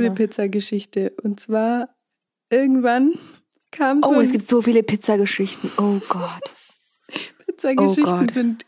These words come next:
Speaker 1: grandios. Und zwar
Speaker 2: Scheiße, ich hab auch noch eine.
Speaker 1: ich hab in einer W G, in einer Sechser-W G gewohnt. Ja, ich glaub, es waren vier, nee, fünf. Oh Gott, jetzt weiß ich nicht mal mehr, wie viele Leute es waren. Ich glaub, Sechser-W G <laughs> oder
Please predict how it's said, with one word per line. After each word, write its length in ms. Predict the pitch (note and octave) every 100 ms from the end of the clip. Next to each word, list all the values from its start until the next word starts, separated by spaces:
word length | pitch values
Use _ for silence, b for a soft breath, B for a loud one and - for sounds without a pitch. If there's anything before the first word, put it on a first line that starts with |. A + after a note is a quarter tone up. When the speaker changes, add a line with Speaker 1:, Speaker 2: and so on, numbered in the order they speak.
| -
Speaker 1:
grandios. 760 | A3 G3 A3 A#3+ A#3 G#3+ G#3+ G#3+ B B B B
Und 120 | G#3
zwar 120 | G#3+ G#3+
Speaker 2:
Scheiße, 340 | G#3 G3+ G3
ich 120 | F#3+
hab 100 | G#3+
auch 140 | G#3+ A3
noch 120 | F#3+
eine. 320 | E3 F3+ F3+ F3
Speaker 1:
ich 260 | A3+ - -
hab 260 | A#3 A#3 -
in 140 | A3
einer 500 | G#3 G#3 G#3 G3+ G3
W 140 | G3 G3
G, 320 | - G#3+ G#3+
in 160 | - G3
einer 280 | F#3 F#3 E3+
Sechser-W 540 | F#3 F#3+ G3 F3 F3
G 200 | F3 E3+
gewohnt. 680 | F3 F3 F3+ F3 F3+ F3+ - -
Ja, 200 | G3 F#3+
ich 100 | F#3+
glaub, 180 | G3+ F#3+
es 140 | -
waren 160 | F#3+ F#3
vier, 300 | - G#3+ G#3
nee, 180 | - G3+
fünf. 280 | G3+ - A#3 - _ _ _ _ _
Oh 180 | - F3+ - _
Gott, 300 | - F3+ - -
jetzt 180 | - -
weiß 140 | F#3
ich 60 | F#3
nicht 180 | F3+ -
mal 80 | F#3
mehr, 140 | F#3
wie 40 | F3+
viele 260 | F#3 F#3 _ _
Leute 220 | F#3+ F#3+ F#3+
es 140 | -
waren. 140 | F#3 F#3 B B _ _ _ -
Ich 100 | G3+
glaub, 180 | G3+ F#3+
Sechser-W 460 | G#3 G#3 G3+ G#3+
G 180 | A3 G#3+
<laughs> 40 | A#3
oder 220 | A#3+ C4+